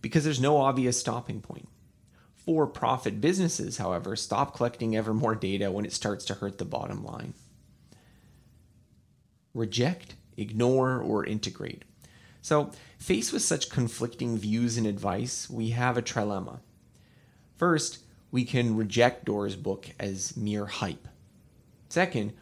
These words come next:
we can reject Mueller's pessimism for <laughs> failing to offer a reasonable alternative. Or third, we can try to somehow integrate the two. Now, the first two are the most straightforward answers, and I suspect that would be the approach most would take.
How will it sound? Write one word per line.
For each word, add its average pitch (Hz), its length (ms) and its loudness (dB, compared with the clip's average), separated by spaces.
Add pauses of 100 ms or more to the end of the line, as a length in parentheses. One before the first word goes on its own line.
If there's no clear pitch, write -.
we 120 100 -4
can 110 180 0
reject 101 520 -2
Mueller's 95 420 -2
pessimism 120 680 -2
for 107 220 -8
<laughs> - 0 -
failing 151 420 0
to 110 80 2
offer 110 400 0
a 98 60 -4
reasonable 107 440 -2
alternative. - 680 -4 (580)
Or 165 160 4
third, 170 500 4 (280)
we 123 100 -4
can 139 160 4
try 156 240 2
to 135 80 2
somehow 113 800 2 (100)
integrate 131 540 2
the - 60 -16
two. - 320 -8 (1300)
Now, 135 280 0 (200)
the 156 80 0
first 208 340 0
two 165 140 4
are 143 60 6
the 123 80 6
most 113 220 2
straightforward 101 580 -4
answers, - 360 -6
and 123 100 -2
I 127 80 0
suspect 151 560 0
that 120 180 4
would 113 160 0
be 110 120 -2
the 107 140 0
approach 104 400 -4
most 92 300 -6
would - 120 -12
take. - 360 -14